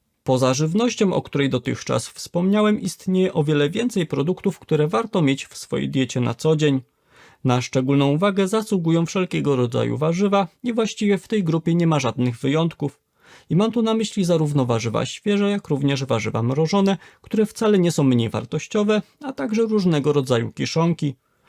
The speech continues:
Mówiąc o warzywach, od razu też dodam, że dobrą praktyką jest włączenie do jadłospisu nasion roślin strączkowych,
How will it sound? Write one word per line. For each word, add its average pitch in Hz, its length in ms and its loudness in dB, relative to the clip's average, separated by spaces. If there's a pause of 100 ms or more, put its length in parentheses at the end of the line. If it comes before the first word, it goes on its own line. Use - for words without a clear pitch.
(260)
Mówiąc 131 360 0
o 165 120 -2
warzywach, 214 480 0
od 175 160 -2
razu 120 300 0
też 117 300 -2
dodam, 180 400 0
że 143 120 0
dobrą 196 360 0
praktyką 202 460 -4
jest 170 220 0
włączenie 170 540 0
do 160 100 0
jadłospisu 165 640 -2
nasion 143 360 2
roślin 123 400 -2
strączkowych, 208 720 -4